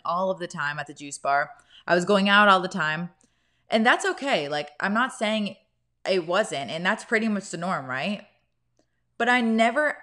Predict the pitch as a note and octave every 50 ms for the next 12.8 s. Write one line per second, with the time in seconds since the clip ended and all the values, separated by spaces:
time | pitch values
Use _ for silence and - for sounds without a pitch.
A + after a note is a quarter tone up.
0 | - - - F3 F3+ G#3+ G#3 - - G#3+ G#3+ G#3+ G3+ - - - - - F3 D#3
1 | D#3+ E3+ E3+ - - G#3 F#3+ - - _ - E3 D#3+ D#3+ F#3+ G3+ - - - -
2 | D#3 E3+ D#3+ D#3+ E3 D#3+ D3+ F3+ E3+ E3+ E3 D#3+ D#3+ D#3+ D#3 - - D#3 D3 D#3
3 | - - - D#3 D3 - - C3 B2+ B2 - - D3+ E3 F3 E3+ F#3 F#3+ F3+ F3
4 | E3+ E3+ E3 E3 E3 - - C#3+ D#3+ D#3+ - E3+ E3+ E3 C#3 - - - D3 E3+
5 | E3+ E3 F#3+ G#3+ G#3+ - - G#3+ G#3 A#3+ - G#3+ C4+ B3+ - - G#3+ A3+ C4+ C#4
6 | - - C4 C4 C4+ C4+ A#3 F#3 F#3+ G#3+ C#4 D#4 A#3+ - - F2 - _ _ _
7 | - - - - - - - G#3 A3+ A#3 B3+ A3+ A#3 A#3+ A3 - - A3+ A#3+ C4
8 | C4+ C4 D4 C#4+ C#4 A3 - F#3+ D#3 D3+ D3+ - E3 D3+ D#3+ F#3 - - - -
9 | - - E3+ F#3 F3+ - - G#3 A3+ B3+ F#3 D#3+ D#3+ D3+ C#3+ - D#3+ C#3+ D3 D3
10 | - - - D#3 D3+ D3+ D3+ - - - D#2+ A#2 E3+ - _ _ _ _ _ _
11 | _ - G3+ G#3+ A3 A3 A3+ A3+ A3+ G#3+ - - - G3 G#3+ A#3 B3 C4 D4 D4
12 | D4 - - - - - - G3+ F#3+ F#3+ F#3+ - A#3+ A#3 - -